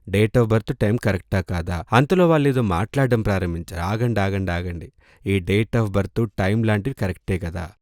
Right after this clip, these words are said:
"అవన్నీ కరెక్ట్ అయితే ముందుగా ఈ జాతకంలోని ప్లస్ మైనస్ గురించి నేను చెప్తాను.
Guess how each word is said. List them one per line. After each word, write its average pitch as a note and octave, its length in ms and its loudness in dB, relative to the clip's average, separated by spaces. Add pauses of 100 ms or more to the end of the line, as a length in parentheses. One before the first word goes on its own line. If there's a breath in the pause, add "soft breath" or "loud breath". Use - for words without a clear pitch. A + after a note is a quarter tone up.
(300)
"అవన్నీ G2+ 360 2
కరెక్ట్ - 460 -2
అయితే G#2 360 0
ముందుగా G#2+ 340 0
ఈ D3+ 100 2
జాతకంలోని C#3 760 0
ప్లస్ - 400 -2
మైనస్ A2+ 380 2
గురించి F#2 280 -2
నేను A2 140 2
చెప్తాను. E2+ 520 -6